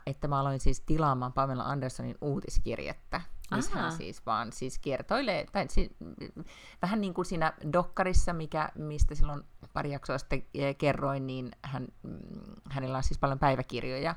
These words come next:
Speaker 2: Mhm.
Speaker 1: niin nää, tää uutiskirja on vähän samanlainen, että on niinku päiväkirjamaisia merkintöjä.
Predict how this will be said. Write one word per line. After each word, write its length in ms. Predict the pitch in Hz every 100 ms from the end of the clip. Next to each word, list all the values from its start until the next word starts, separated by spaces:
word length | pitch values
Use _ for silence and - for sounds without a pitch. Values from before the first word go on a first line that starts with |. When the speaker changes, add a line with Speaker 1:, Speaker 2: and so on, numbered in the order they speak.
| -
Speaker 2:
Mhm. 100 | 202 185 208
Speaker 1:
niin 140 | 139
nää, 200 | 135 131 -
tää 120 | 147
uutiskirja 500 | 185 190 - 147 131
on 60 |
vähän 240 | 131 156 143
samanlainen, 440 | - 143 127 117
että 140 | 117 147
on 80 |
niinku 140 | 151 -
päiväkirjamaisia 840 | 147 135 131 - 117 110 - 117 -
merkintöjä. 720 | 190 131 - - 123 - -